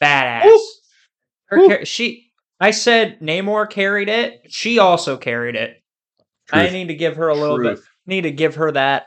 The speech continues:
Speaker 1: respect as
Speaker 2: She
Speaker 1: well,
Speaker 2: carried a
Speaker 1: 'cause
Speaker 2: lot in this movie,
Speaker 1: holy
Speaker 2: didn't she?
Speaker 1: crap.
Speaker 2: Yep.
Speaker 1: I was like,
Speaker 2: Yep.
Speaker 1: "Yeah, this is, this is the mother of Wakanda.
Speaker 2: You bet.
Speaker 1: This is the queen."
Speaker 2: You bet.
Speaker 1: I was like, "This is awesome." So she,
Speaker 2: The
Speaker 1: she
Speaker 2: scene
Speaker 1: did
Speaker 2: where she's amongst the other world dignitaries and she is,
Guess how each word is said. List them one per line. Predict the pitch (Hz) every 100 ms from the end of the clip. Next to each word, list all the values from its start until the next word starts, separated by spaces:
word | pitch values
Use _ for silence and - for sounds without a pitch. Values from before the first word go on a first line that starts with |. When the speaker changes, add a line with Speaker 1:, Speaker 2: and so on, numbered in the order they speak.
| -
Speaker 1:
respect | 143 135 - 147 135 135
as | 123
Speaker 2:
She | 131
Speaker 1:
well, | 127
Speaker 2:
carried | 120 101
a |
Speaker 1:
'cause | 95
Speaker 2:
lot | 101 104
in | 104
this | 98
movie, | 101 95
Speaker 1:
holy | 90
Speaker 2:
didn't | 101 92
she? | 95 92
Speaker 1:
crap. | - 151 165 156 127 110
Speaker 2:
Yep. | 101
Speaker 1:
I | 175
was | 160
like, | 147 123 117 _
Speaker 2:
Yep. | 147 135
Speaker 1:
"Yeah, | 117 113 _ -
this | 151 165
is, | 139 - _ _ _
this | 175 180
is | 185 143
the | 156
mother | 147 143 135 127
of | 123
Wakanda. | 127 120 - 120 113 117 110
Speaker 2:
You |
bet. | 101 98 160
Speaker 1:
This | 156
is | 160 135
the | 139
queen." | 135 - 139 123 117 - _
Speaker 2:
You | 101
bet. | 185 -
Speaker 1:
I |
was | 151 143
like, | 135 -
"This | 143 139
is | 135
awesome." | 131 127 - 117 123
So | 131
she, | 131 - 175 202
Speaker 2:
The |
Speaker 1:
she | - 175
Speaker 2:
scene | 180 175 120
Speaker 1:
did | 120
Speaker 2:
where | 107
she's | 117 113
amongst | 107 104 107 110 -
the | 107 101
other | 104 107
world | 95 104 110 104
dignitaries | 92 101 107 - 107 104 101 92
and | 92 92
she | - - 107 104
is, | 98 95 92